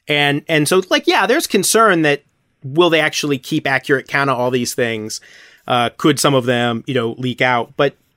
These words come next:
you know, I, like, that's, yeah, <laughs> that's totally a concern. It's just,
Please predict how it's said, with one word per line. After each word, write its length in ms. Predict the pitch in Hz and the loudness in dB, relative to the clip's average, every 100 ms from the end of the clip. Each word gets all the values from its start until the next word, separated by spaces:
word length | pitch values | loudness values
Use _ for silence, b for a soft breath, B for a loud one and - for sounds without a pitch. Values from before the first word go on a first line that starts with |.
| _ _ _ - | _ _ _ -10
you 120 | 240 | -4
know, 260 | 294 214 220 | 0 0 0
I, 260 | 180 185 _ _ - - - - - - - - _ - | -4 -8 _ _ -20 -20 -20 -20 -20 -20 -20 -20 _ -8
like, 300 | 170 170 - | -6 -6 -6
that's, 380 | 170 220 - 208 | -4 -4 -4 -2
yeah, 300 | 294 285 - | 0 0 -2
<laughs> 40 | |
that's 300 | 165 185 - | -2 -2 -4
totally 420 | - 262 269 175 | -2 -2 0 0
a 60 | 135 | 0
concern. 500 | 139 139 185 165 127 | -2 -4 -2 -2 -2
It's 160 | 135 - | -6 -6
just, 200 | 185 | -6